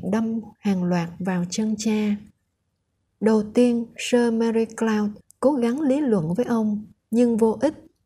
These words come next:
Khi đó, ông này hăm dọa Sir. Ông nói kiểu như, "Nếu bà đụng vào tôi, tôi giết bà." Người nữ tu can đảm không lùi bước và cố gắng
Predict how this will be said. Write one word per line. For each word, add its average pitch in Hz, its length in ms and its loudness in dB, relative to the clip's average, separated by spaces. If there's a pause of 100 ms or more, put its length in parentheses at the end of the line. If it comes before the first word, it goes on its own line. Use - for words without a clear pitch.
(380)
Khi 262 160 2
đó, 233 360 -2
ông 220 220 0
này 196 180 2
hăm 214 280 -2
dọa 185 280 0
Sir. 220 460 -2 (460)
Ông 240 220 0
nói 233 360 -2
kiểu 190 140 0
như, 233 420 0
"Nếu 240 260 -2
bà 196 200 -2
đụng 180 300 -2
vào 196 140 0
tôi, 220 480 -2 (140)
tôi 214 180 2
giết 294 260 -2
bà." 180 400 -4 (680)
Người 220 180 4
nữ 202 180 2 (120)
tu 240 200 2
can 226 300 -4
đảm 196 340 -4
không 226 200 0
lùi 190 240 0
bước 233 400 -2 (100)
và 190 140 -4
cố 233 180 -2
gắng 240 300 -4